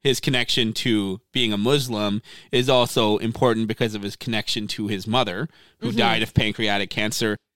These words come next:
Speaker 1: And then
Speaker 2: Yeah.
Speaker 1: he also says, because he knows that one of Ali's interests here is being wrapped up in this miracle talk. And people are very much talking about
Speaker 2: Huh,
Speaker 1: it.
Speaker 2: it's a small town.
Speaker 1: Right?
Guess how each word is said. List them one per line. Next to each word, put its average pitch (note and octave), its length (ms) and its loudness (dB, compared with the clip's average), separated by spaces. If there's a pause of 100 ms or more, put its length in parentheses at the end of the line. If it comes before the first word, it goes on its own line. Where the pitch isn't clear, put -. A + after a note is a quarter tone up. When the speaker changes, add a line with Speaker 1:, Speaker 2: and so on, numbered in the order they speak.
(180)
Speaker 1:
And A#2+ 180 2
then A#2+ 140 4
Speaker 2:
Yeah. A2+ 40 -2
Speaker 1:
he C#3+ 140 4
also C3+ 380 4
says, G#2+ 320 0
because A2+ 300 0
he B2 100 0
knows C#3 320 4
that A#2 160 2
one A2+ 160 2
of B2+ 160 0 (100)
Ali's A2 540 2
interests C#3+ 540 2
here G2+ 420 2 (440)
is A#2+ 200 2
being A#2+ 240 2
wrapped A#2+ 300 2
up B2 160 0
in A2+ 80 0
this G#2+ 160 -2
miracle A2 520 2
talk. D#2+ 460 -4
And A#2+ 140 0
people G3+ 260 2
are G#2 160 4
very A#2+ 360 4
much B2 220 0
talking - 360 0
about A#2+ 240 -4
Speaker 2:
Huh, B3 100 0
Speaker 1:
it. - 60 -2
Speaker 2:
it's C4+ 100 -4
a - 160 -8
small G#3+ 300 -2
town. F#3+ 420 -4
Speaker 1:
Right? C3+ 300 0